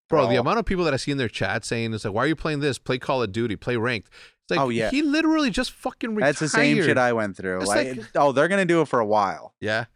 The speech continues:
Speaker 2: They're gonna do it for a while. But, I mean, he has had his fun. I've seen him,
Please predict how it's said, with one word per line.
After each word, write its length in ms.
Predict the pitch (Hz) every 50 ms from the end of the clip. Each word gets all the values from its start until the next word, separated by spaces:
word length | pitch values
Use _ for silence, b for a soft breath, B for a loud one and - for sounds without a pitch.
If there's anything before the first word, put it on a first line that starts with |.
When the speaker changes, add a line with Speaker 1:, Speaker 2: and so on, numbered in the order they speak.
| _ _ _
Speaker 2:
They're 120 | 127 139
gonna 120 | 160 151 131
do 140 | 131 127
it 60 | 117 -
for 100 | - 110
a 60 | 101
while. 240 | 95 95 87 85 87
But, 140 | 85 120 127
I 60 | 135
mean, 220 | 139 135 131 123 b b b b b b -
he 60 | 143
has 140 | 147 147 135
had 100 | 151 147
his 80 | 147 135
fun. 280 | - - 127 123 123 123
I've 80 | 120 107
seen 200 | - 123 117 117
him, 140 | 117 117